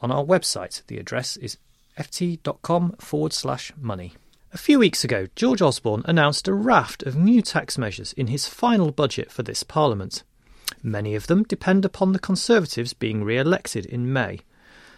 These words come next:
But some of the measures announced in two thousand and fourteen's budget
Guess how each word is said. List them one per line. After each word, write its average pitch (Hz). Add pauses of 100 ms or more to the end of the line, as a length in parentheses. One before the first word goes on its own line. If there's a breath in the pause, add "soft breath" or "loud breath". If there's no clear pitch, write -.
(120)
But -
some 269
of 117
the 139
measures 127
announced 120
in 113
two 139
thousand 113
and 101
fourteen's 180
budget -